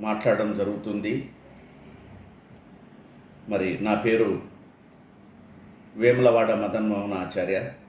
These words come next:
విశ్వబ్రాహ్మణ విశ్వకర్మ సంఘం తెలంగాణ రాష్ట్ర అధ్యక్షులుగా పనిచేస్తున్నా. మేము ప్రతి సంవత్సరము, దాదాపు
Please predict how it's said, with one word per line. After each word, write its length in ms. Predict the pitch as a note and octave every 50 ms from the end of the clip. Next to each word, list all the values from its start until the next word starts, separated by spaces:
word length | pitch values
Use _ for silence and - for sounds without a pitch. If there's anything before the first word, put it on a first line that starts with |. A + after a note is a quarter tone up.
| - - - - - - - - - - - - - - - - G#2+
విశ్వబ్రాహ్మణ 680 | A2+ A#2 - - D3+ C3 C#3 C3+ C3 C3 C3+ C3 A#2+ A2+
విశ్వకర్మ 580 | A2 - - - B2+ - B2+ A2+ G#2+ A2 G#2+
సంఘం 500 | G2+ - - G#2 G#2 G#2 G2 F#2 - - - - - - - - - - - - - - - - - - - - - - - - -
తెలంగాణ 380 | G#2 G#2 A2+ A#2 A#2 A2+ A2 G#2 G2+
రాష్ట్ర 300 | G2 G2 G2 - - G2+
అధ్యక్షులుగా 560 | F2+ E2+ E2+ F#2+ - - - G2 F#2+ E2+ F#2
పనిచేస్తున్నా. 800 | E2 E2+ E2+ E2 E2+ D#2+ D#2+ D2+ - - - D#2 D#2+ E2+ D#2 - - - - - - - - - - - - - - - - - - - - - - - - - - - - - - - - - - - - - - - - - - - - - - - - -
మేము 340 | G#2 A2 A2+ A#2 G#2+ - -
ప్రతి 600 | - A#2+ - - D3+ C#3 C3 - - - - - -
సంవత్సరము, 720 | - C#3 C#3 E3 E3 D#3+ - E3+ D#3 C#3+ C3 G#2+ F#2+ -
దాదాపు 460 | - A2 A#2+ - D3 C#3+ C#3+ - D#3